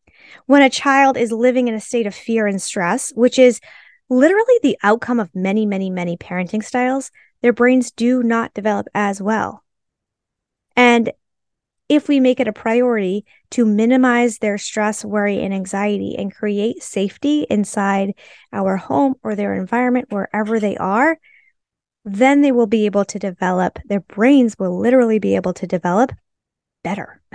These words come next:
<laughs> better. So think about that. What will you do with this information so far? My hope is that you'll make attempts to limit the amount of worry and stress that you're potentially causing your child. And I say that with love, but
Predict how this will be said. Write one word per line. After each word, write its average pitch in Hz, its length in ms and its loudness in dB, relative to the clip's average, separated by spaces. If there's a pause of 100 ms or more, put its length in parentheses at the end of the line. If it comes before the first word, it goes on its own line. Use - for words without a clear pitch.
(240)
<laughs> - 400 -16
better. 254 320 2 (960)
So - 180 -2
think 403 220 0
about 226 180 0
that. 165 200 -2
What 349 180 2
will 359 80 -4
you 320 160 0
do 277 120 -2
with 254 120 2
this 247 160 0
information 208 540 -8
so 185 180 -6
far? 95 240 -4
My 220 120 0
hope 330 360 0
is 269 120 -2
that 240 100 2
you'll 226 160 0
make 220 180 -2
attempts - 400 -10
to 202 120 -6
limit 240 420 0
the 233 120 0
amount 208 240 -2
of 185 80 -2
worry 208 400 -2
and 196 140 -4
stress - 500 -6 (340)
that 233 80 2
you're 233 120 4
potentially 220 540 -6
causing 185 420 -4
your 170 100 -4
child. - 460 -8
And 214 100 -6
I 226 120 0
say 311 240 0
that 302 140 4
with 240 140 4
love, 180 480 0 (540)
but 277 200 4